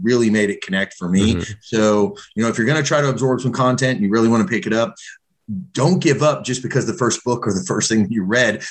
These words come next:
Speaker 1: didn't stick and didn't really, like, set you on fire. There might be somebody else that delivers the same kind of content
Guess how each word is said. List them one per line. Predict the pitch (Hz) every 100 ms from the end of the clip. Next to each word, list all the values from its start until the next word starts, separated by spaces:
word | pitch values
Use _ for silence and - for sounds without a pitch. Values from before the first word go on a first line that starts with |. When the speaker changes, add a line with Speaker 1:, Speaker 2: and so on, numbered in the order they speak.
| -
Speaker 1:
didn't | 151 143 113
stick | - - 151 135
and | 110
didn't | 107 98
really, | 110 113 107
like, | 101 -
set | 123 101
you | 104
on | 95 92
fire. | 120 110 92 85 - -
There | 107
might | 120 143 143
be | 139
somebody | 135 127 120
else | 113 107
that | 110 95
delivers | 104 107 98
the | 98
same | - 113 110
kind | 107 107
of |
content | 98 104 101 101 95